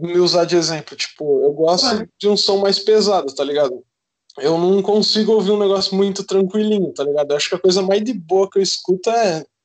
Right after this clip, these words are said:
Speaker 1: sei lá, Nirvana, tá ligado? L sete, umas bandas grunge. Mas, sei lá, tem, tem gente que, por exemplo, o cara gosta muito de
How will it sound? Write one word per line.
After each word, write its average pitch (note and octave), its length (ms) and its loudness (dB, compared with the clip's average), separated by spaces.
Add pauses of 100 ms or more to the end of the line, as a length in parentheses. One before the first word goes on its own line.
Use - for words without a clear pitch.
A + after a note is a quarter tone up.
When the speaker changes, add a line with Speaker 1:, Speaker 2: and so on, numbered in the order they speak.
(240)
Speaker 1:
sei F#3 200 2
lá, F#3 140 2
Nirvana, E3+ 840 0
tá C#3 100 -6
ligado? C#3 380 -2
L C#3 160 -2
sete, D3+ 680 -2
umas C#3+ 240 -4
bandas D#3+ 300 -2
grunge. E3 540 -4 (1000)
Mas, D3+ 1040 0
sei G#3 140 0
lá, A3+ 280 2
tem, E3 400 -2
tem F3 180 2
gente F#3 260 0
que, G#3+ 80 -10
por A3 160 0
exemplo, G#3 380 0
o - 40 -8
cara F3+ 360 2
gosta F#3+ 340 -2
muito F#3+ 280 -2
de F3 160 -4